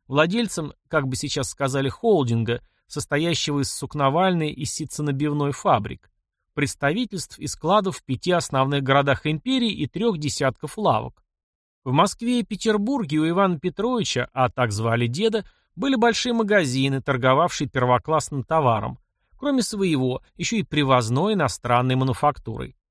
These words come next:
В регионы шли ткани попроще, в основном ситец для небогатых крестьян и мещан. Поскольку Иван Петрович уже более двадцати лет состоял купцом первой гильдии и был награждён большой золотой шейной медалью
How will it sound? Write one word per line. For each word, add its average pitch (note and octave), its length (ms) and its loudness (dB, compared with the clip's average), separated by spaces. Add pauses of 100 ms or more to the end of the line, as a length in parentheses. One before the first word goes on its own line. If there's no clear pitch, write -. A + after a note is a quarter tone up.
(420)
В B2+ 160 0
регионы C3+ 520 4
шли C#3 260 -2
ткани C#3 400 0
попроще, D#3+ 640 -2
в - 20 -4
основном C3 380 0
ситец F3+ 420 -6
для B2+ 160 2
небогатых C3 580 2
крестьян A3 540 -4
и G#3+ 60 2
мещан. F3 580 -2 (960)
Поскольку C3+ 500 2
Иван C3 280 4
Петрович C#3 540 -2
уже B2 200 0
более B2+ 340 2
двадцати B2+ 440 -4
лет C3 220 2
состоял C3 500 0
купцом B2+ 480 -2
первой C3 360 2
гильдии C3 460 0
и A#2 40 0
был B2+ 200 2
награждён B2+ 640 2
большой B2+ 400 2
золотой B2 480 2
шейной B2+ 400 0
медалью B2+ 500 2